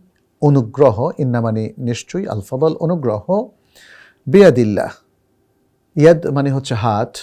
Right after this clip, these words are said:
বিয়াদ মানে হাতে, বিয়াদিল্লাহ মানে আল্লাহর হাতে, ইউতিহি, তিনি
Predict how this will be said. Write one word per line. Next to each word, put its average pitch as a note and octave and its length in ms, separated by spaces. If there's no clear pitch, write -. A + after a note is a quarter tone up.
বিয়াদ C3 420
মানে C3 160
হাতে, A#2+ 460
বিয়াদিল্লাহ B2+ 540
মানে D3+ 220
আল্লাহর C3 400
হাতে, E3+ 460
ইউতিহি, E3 800
তিনি C#3+ 420